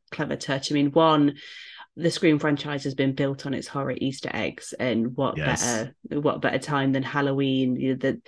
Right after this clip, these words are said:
Speaker 1: I mean, I will admit, I think I got a little bit distracted during the subway sequence as I was trying to, like,
Speaker 2: <laughs>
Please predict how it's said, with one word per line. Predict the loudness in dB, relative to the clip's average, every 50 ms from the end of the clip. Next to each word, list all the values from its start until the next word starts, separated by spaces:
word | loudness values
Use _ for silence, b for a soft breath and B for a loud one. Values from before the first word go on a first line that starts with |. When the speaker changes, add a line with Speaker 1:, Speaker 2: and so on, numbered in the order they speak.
| B B B B B B 2
Speaker 1:
I | 4 6
mean, | 6 6 6 4 4 4
I | 6 6 4 4 4 4
will | 6 6 6
admit, | 4 2 0 -2 -2 0
I | 0
think | 0 0 0
I | 0
got | -2 -2 -2
a | 0
little | 2 2 4 2 2 2
bit | 0 -2 -2
distracted | -4 -6 -4 -2 -2 -2 -4 -6 -4
during | -2 0 0 0
the | 0
subway | -2 -4 -2 0 0 0 0
sequence | 0 -2 -2 -2 0 -2 -4 -2
as | -2 -2
I | 0
was | 0 -2
trying | 0 0 0 0 2
to, | 2 0 0
like, | 4 2 2 2 2 -2 -6 -6
Speaker 2:
<laughs> | -4